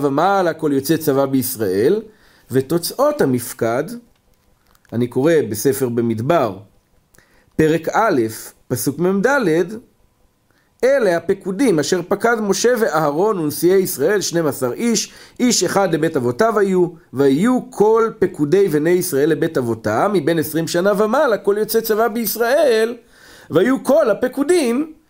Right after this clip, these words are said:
שש מאות אלף ושלושת אלפים וחמש מאות וחמישים." כלומר, זה בדיוק אותו מספר, ומכאן שהמפקד של תחילת ספר במדבר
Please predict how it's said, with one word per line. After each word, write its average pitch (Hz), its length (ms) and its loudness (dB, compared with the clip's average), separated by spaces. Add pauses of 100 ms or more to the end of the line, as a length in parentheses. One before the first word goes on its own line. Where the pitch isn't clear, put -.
(240)
שש 302 440 0
מאות 185 300 2
אלף 160 480 2
ושלושת 269 720 2
אלפים 170 480 0
וחמש 339 460 0
מאות 233 220 2
וחמישים." 302 560 0 (1080)
כלומר, 254 360 2
זה 240 120 0
בדיוק 240 520 2
אותו 226 220 2
מספר, 170 640 -2 (340)
ומכאן 202 800 0 (240)
שהמפקד 190 960 0 (400)
של 254 360 0
תחילת 185 460 0
ספר 180 360 -2
במדבר 127 720 0